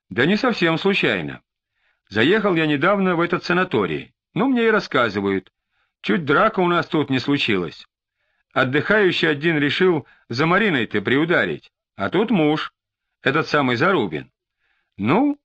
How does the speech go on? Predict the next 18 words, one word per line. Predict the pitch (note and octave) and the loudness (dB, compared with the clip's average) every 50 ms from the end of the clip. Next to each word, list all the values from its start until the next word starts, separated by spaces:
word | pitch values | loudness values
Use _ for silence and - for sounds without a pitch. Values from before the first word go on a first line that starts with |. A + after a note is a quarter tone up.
| _ | _
разок | - A2+ A2+ A2 G#2 F#3+ A3+ A3+ - | -2 0 0 2 2 0 -2 -2 -2
по | - D3+ C3 | -2 -2 -2
шее | - - G#3 A3+ G#3 G3 | 0 0 2 2 2 2
он | F#3 F3 | 2 0
ему | F3 F#3 F#3 F#3+ | 0 2 0 0
дал, | F3 C3+ B2+ A2+ F#2+ F2+ | 0 0 0 -2 -2 -2
конечно, | - A2 G#2 G2 F2+ E2+ D#2 - - D2 B1+ - _ _ _ _ _ | -2 -2 -2 -2 -2 -4 -6 -8 -10 -12 -14 -18 _ _ _ _ _
отдыхающему. | - C#3+ D3+ F3+ G3 - D#3+ B2 G#2+ G#2 F#2 - - - E2 D2+ C#2 C2 _ _ _ _ _ _ _ _ _ _ | -4 -2 0 0 0 0 0 0 0 -2 -2 -4 -4 -6 -6 -8 -10 -14 _ _ _ _ _ _ _ _ _ _
А | - G2 F#2 | -6 -2 0
потом | B2 C#3 F3+ A#3 B3 | 0 0 0 0 0
помирились. | A#3 A3 F#3 E3 C3+ C3 B2 A#2 A2+ A2+ - - - _ _ _ _ _ _ _ | 0 0 0 0 0 0 0 -2 -2 -4 -6 -10 -16 _ _ _ _ _ _ _
Короче, | - C#3+ C#3+ D#3 D#3 C#3 - D3 C#3+ | -2 0 2 2 2 0 0 -2 -2
пустяк | - F#3+ F#3+ F#3 - F#3 D3 A2+ G2 F2+ | 0 -2 -2 0 0 0 0 0 -2 -4
дело". | F#2+ F#2 E2 D2+ C#2+ B1+ - _ _ _ _ _ _ _ _ _ _ _ _ _ _ _ _ _ _ _ _ | -4 -4 -4 -4 -8 -12 -16 _ _ _ _ _ _ _ _ _ _ _ _ _ _ _ _ _ _ _ _
"Вам-то, | E2 D#2+ F#2+ B2+ E3 G3 G#3 - G3+ F3 | -10 -4 0 0 0 0 0 0 0 0
может, | E3 F3 G#3 G#3 G#3+ G#3 G#3 | 0 0 0 0 0 -2 -2
и | F#3+ | -2
пустяк, | D#3+ D#3 C3 - - - C#3 - G3 F#3+ - - - | -2 -2 -4 -4 -4 -2 -2 0 0 -2 -4 -6 -14